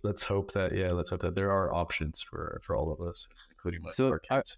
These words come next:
Speaker 2: I wrote down a couple of notes while we were talking a minute ago. There's, there's two different things that have come up that I think would be worth just mentioning quickly. One of them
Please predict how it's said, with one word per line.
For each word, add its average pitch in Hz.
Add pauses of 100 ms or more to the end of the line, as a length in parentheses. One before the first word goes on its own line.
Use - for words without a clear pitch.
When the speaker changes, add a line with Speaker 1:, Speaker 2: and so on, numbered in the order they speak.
(120)
Speaker 2:
I 135
wrote 143
down 165
a 131
couple 127
of 117
notes 120
while 110
we 110
were 107
talking 113
a 107
minute 110
ago. 101
There's, 101 (240)
there's 113
two -
different 127
things 110
that 104
have 104
come 104
up 98
that 92
I 104
think 110 (640)
would 117
be 113
worth 107
just -
mentioning 110
quickly. 113
One 127
of 143
them 107